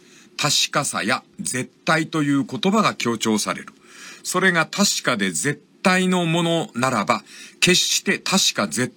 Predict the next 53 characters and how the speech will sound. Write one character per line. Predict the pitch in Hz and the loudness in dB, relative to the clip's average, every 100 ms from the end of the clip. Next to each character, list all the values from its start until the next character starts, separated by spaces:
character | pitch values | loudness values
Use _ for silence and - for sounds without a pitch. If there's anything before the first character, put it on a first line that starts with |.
| - | 0
対 | 175 170 | 2 2
と | 170 | 0
い | 156 151 | 2 2
う | |
言 | - 135 165 | 0 0 0
葉 | 165 139 | 2 0
は | 90 - | -2 -4
使 | - - 165 | -6 -2 0
わ | 156 | 0
れ | 147 | 0
な | 110 | -2
い。 | - _ _ - _ - - - - | -6 _ _ -20 _ -20 -20 -20 -6
自 | 78 104 | -4 0
明 | 127 127 120 | 2 4 4
の | 117 | 4
も | 107 | 4
の、 | 98 92 - - - | 4 0 -8 -20 -6
当 | - 117 | -2 0
た | 185 | 2
り | 185 | 2
前 | 185 175 165 | 4 2 0
と | 170 | 0
し | 156 | -2
て | - 165 - | 0 0 -2
目 | - 143 | 2 2
を | 147 | 4
向 | 101 101 | 2 2
け | - 147 | 2 0
ら | 147 | 0
れ | 139 | 0
る | 123 | -4
こ | 123 | -4
と | 123 | 2
も | 147 104 | 2 2
な | - | -4
い。 | - - _ - - _ _ _ _ - - | -14 -18 _ -20 -20 _ _ _ _ -14 -2
し | - | 0
か | 185 | 0
し | 170 - | -2 -6
と、 | - _ _ _ _ _ _ - | -12 _ _ _ _ _ _ -8
エ | - | -2
ト | 185 | 0
ム | 175 165 | 2 0
ン | 147 | -2
ト・ | 143 | -4
フ | - | -4
ッ | |
サ | - - 147 | -4 -2 -2
ー | 107 | -2
ル | |
は | 90 | -2
言 | 76 92 | -2 0
う。 | 87 | -2